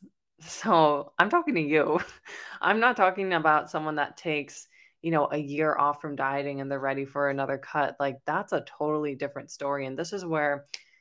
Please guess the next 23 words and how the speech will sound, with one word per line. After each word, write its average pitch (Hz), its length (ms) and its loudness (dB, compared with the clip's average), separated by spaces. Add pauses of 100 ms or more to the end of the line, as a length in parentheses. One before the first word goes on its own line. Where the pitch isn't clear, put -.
(260)
fitness 170 380 0
is 165 140 -2
so 151 180 0
nuanced, 156 760 -2
where 156 280 4
that 147 260 2
message 165 600 -2
isn't, 156 400 -4
like, 139 400 -2 (640)
concrete, 156 720 -2
like, 139 280 -2 (240)
"Stop - 380 -10
dieting." 131 500 -6
Like, 151 300 0
I've 147 180 0
never 143 300 4
been 135 160 0
that - 160 -4
person. - 440 -4 (500)
I 165 240 10
am 190 200 4
all 160 220 4
for 160 680 0